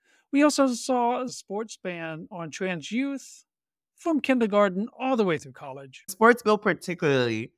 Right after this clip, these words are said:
Speaker 2: was a bill with the intention to erase trans folks from public space, whether it's to isolate them from social spaces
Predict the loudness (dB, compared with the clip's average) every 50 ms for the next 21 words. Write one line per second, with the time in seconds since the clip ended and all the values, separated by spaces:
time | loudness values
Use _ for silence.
0 | _ _ _ _ 0 4 4 6 6 6 6 6 6 6 4 2 2 2 4 4
1 | 6 6 6 4 2 0 -4 -8 -6 -4 -4 -4 -4 -4 -2 -4 -2 -4 -6 -8
2 | -8 -8 -6 -4 -4 -4 -4 -4 -6 -6 -2 0 0 0 0 -2 -6 -12 -14 _
3 | -14 -10 -6 -2 -2 -2 -2 -4 -2 -2 0 0 -2 -4 -8 -6 -4 -4 -4 -4
4 | -6 -8 -8 -8 -12 -12 -10 -8 -8 -8 -8 -10 -8 -8 -6 -6 -6 -8 -8 -10
5 | -14 -10 -4 -2 -2 -2 -2 -4 -6 -6 -6 -6 -8 -8 -8 -10 -10 -6 -2 -2
6 | -2 -2 -2 -6 -6 -6 -6 -8 -8 -8 -8 -8 -8 -8 -8 -10